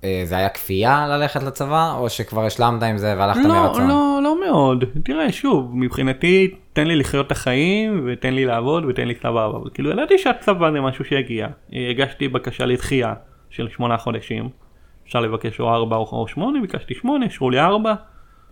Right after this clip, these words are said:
Speaker 2: במקום להתגייס בנוב שלוש עשרה, התגייסתי במרץ ארבע עשרה. אה, זהו, הצבא... תראה,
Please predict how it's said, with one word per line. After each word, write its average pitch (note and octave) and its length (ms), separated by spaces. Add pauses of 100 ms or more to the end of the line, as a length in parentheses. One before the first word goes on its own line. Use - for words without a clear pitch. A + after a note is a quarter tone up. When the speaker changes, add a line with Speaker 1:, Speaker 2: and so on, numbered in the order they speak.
(180)
Speaker 2:
במקום B2 260
להתגייס A#2+ 380
בנוב C#3+ 420
שלוש D3+ 260
עשרה, B2 140
התגייסתי A2+ 380
במרץ A2 320
ארבע A2 220
עשרה. F#3 300 (1080)
אה, E3+ 420 (140)
זהו, D4+ 600
הצבא... B3+ 880 (1200)
תראה, E3+ 200